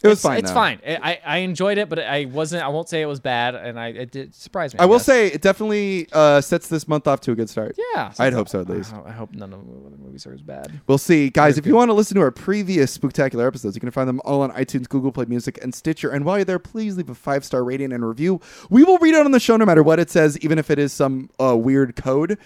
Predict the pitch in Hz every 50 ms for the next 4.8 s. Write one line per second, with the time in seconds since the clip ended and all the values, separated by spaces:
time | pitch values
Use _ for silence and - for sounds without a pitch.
0 | _ _ _ - 151 135 135 135 143 143 139 135 135 135 131 127 131 131 127 123
1 | 120 120 123 - - 147 - - 143 147 143 135 131 127 127 123 120 - 151 127
2 | 127 117 - 139 135 131 123 131 127 113 127 123 117 113 113 110 101 101 95 95
3 | 87 95 - - _ _ - 113 110 104 - - 107 98 - 110 107 - - 90
4 | 90 - - _ - 330 330 - - 82 82 - - - - -